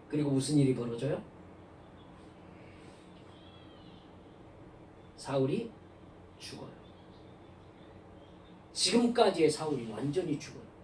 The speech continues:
지금까지의 사울로 살 수가 없었어요. 그죠? 주님이 사울을 죽여버린 거예요. 주님이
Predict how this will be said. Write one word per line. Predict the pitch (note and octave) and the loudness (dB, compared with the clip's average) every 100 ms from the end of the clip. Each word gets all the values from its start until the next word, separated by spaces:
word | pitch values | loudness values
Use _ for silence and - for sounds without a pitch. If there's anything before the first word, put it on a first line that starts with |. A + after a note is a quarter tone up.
| - - - - - - - - - - - - - - - - - | -20 -20 -20 -20 -20 -20 -20 -20 -20 -20 -20 -20 -20 -20 -20 -18 -8
지금까지의 | - G3 A3 A3 D#3+ D3 | 0 2 4 2 2 0
사울로 | - F3 C3 | -2 -6 -6
살 | - - A#3+ | -8 -4 -2
수가 | - - | -2 -8
없었어요. | - - - - - - - - - - - - - - - - - - - - | -10 -12 -18 -18 -18 -20 -18 -18 -18 -18 -20 -20 -20 -20 -20 -20 -20 -20 -14 -8
그죠? | F#3+ - - - - - - - - - - - - - - | -8 -8 -18 -18 -18 -18 -20 -20 -20 -20 -20 -18 -18 -20 -10
주님이 | - F3 F3+ G3 C4 - - - - - - - - - - - | 0 6 8 8 6 -2 -14 -20 -20 -20 -20 -20 -20 -20 -20 -14
사울을 | - A3+ A3 F3+ C3+ | 0 4 6 4 0
죽여버린 | - - C#3 D#3 B2+ A2 | -2 -2 2 2 0 -4
거예요. | A2 - - - - - - - - - - - - - - - - - - | -10 -12 -16 -18 -20 -20 -20 -20 -20 -20 -18 -18 -18 -20 -20 -18 -20 -18 -6
주님이 | D3+ D3+ E3 F#3+ G#3 | 0 2 4 2 2